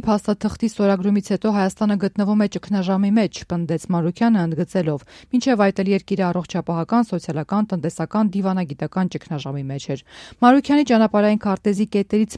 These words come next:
մեկն էլ ամենաառանցքայինը Արցախի հարցով եռակողմ հայտարարության անորոշությունների շուրջ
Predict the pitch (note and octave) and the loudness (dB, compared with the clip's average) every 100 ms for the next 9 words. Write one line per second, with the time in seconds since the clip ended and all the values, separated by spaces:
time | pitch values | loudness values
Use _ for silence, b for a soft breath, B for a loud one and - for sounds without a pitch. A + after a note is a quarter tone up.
0 | A#3 C#4 - D4 - F3 F#3 F#3 F3+ F#3+ | 4 4 2 -2 -2 -2 -2 0 0 -2
1 | - - A3+ B3+ C4+ G3+ A3 - G#3+ - | -4 0 2 4 2 0 -4 -2 -4 0
2 | A#3+ E3+ D#3+ - A3+ F3 F#3+ F3+ F3 - | -2 0 -4 -2 -2 0 0 0 -2 0
3 | G#3+ A#3+ F#3 E3 - D3 D#3 D3 G#3 A3 | 4 4 2 -2 -2 -2 -2 -2 0 0
4 | - F3+ G3+ F3+ E3 - C#3+ - E3+ F3 | 0 -2 -2 0 -4 -6 -12 -8 -4 -2
5 | G3+ G3+ G3 | -2 -4 -4